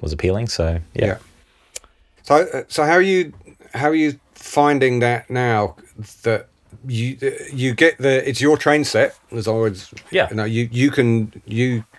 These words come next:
Speaker 2: control it to a large extent if you have a, uh, an agency leader, C E O, um, managing director who is, and you're, and you're both, um, working on the same, uh, towards the same end.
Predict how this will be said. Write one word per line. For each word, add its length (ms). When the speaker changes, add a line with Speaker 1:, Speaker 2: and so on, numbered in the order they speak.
Speaker 2:
control 440
it 160
to 200
a 60
large 260
extent 400
if 160
you 100
have 460
a, 360
uh, 340
an 140
agency 640
leader, 500
C 280
E 40
O, 240
um, 500
managing 360
director 560
who 180
is, 400
and 120
you're, 120
and 140
you're 80
both, 520
um, 400
working 360
on 120
the 80
same, 440
uh, 280
towards 280
the 60
same 360
end. 320